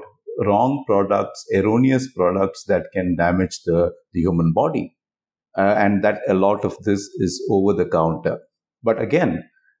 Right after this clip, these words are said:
nutraceutical industry is larger than the pharmaceutical industry globally. This is not just, uh, a phenomenon restricted to India. So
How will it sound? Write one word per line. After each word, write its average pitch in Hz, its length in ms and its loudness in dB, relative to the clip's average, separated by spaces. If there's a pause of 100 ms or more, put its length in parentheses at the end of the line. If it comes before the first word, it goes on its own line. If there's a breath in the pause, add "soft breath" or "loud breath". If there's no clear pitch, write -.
(280)
nutraceutical 135 1120 0 (200)
industry 107 760 0
is 120 260 0
larger 143 680 2
than 113 200 2
the 95 80 0
pharmaceutical 104 800 0
industry 92 720 -2 (120)
globally. 160 720 0 (400)
This 113 200 -2
is 147 140 -2
not 127 300 0
just, 123 220 0 (200)
uh, 104 280 4
a 104 100 2
phenomenon 110 640 2
restricted 98 520 -4
to - 160 -2
India. 85 360 0 (100)
So - 280 -4